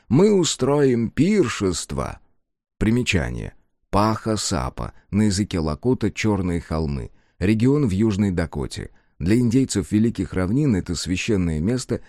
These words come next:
считающееся центром Вселенной, местом для размышлений и духовных церемоний. Конец примечания. Говорил он на языке лакота, а я на дакота,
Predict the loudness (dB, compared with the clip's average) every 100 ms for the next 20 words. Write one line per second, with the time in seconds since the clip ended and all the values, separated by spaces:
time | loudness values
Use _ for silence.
0 | _ -6 -4 0 -2 -2 -2 -2 -4 -2
1 | -2 -2 -4 -8 -8 -6 -2 -2 0 -2
2 | -6 _ 0 2 2 0 0 0 0 0
3 | -2 -4 -4 0 2 2 0 -2 -4 -2
4 | -2 -4 -6 -6 -4 -4 -6 -10 -14 -20
5 | _ -4 -2 -4 -6 -6 -6 -6 -8 -8
6 | -14 -18 _ -6 0 0 2 2 2 2
7 | 4 2 2 0 0 0 -2 -2 -2 -2
8 | -8 -10 _ _ -2 0 2 2 2 0
9 | -2 -4 -4 -6 -14